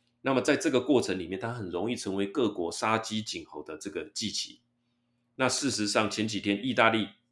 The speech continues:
也才刚刚，呃，提出了一个警告，啊，就是说它这个 TikTok 侵犯了隐私权。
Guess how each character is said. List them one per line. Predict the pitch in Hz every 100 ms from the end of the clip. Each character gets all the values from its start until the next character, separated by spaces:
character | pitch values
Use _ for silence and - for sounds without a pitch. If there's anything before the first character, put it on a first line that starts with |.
| _
也 | 104
才 | 95 98
刚 | 98 107
刚， | 107 107 - _ _ _ -
呃， | 92
提 | - 104
出 | 110 110
了 |
一 | 98 104
个 | 101 87 82 _ _
警 | - 82
告， | 104 87 -
啊， | -
就 | 90 101
是 |
说 | 101 101
它 | 104 101 101 - _
这 | -
个 | 104 101
TikTok | 127 - 101 - _ _
侵 | - 135
犯 | 127 120
了 | 95 - _ _ _ -
隐 | 87
私 | 98 101
权。 | - 71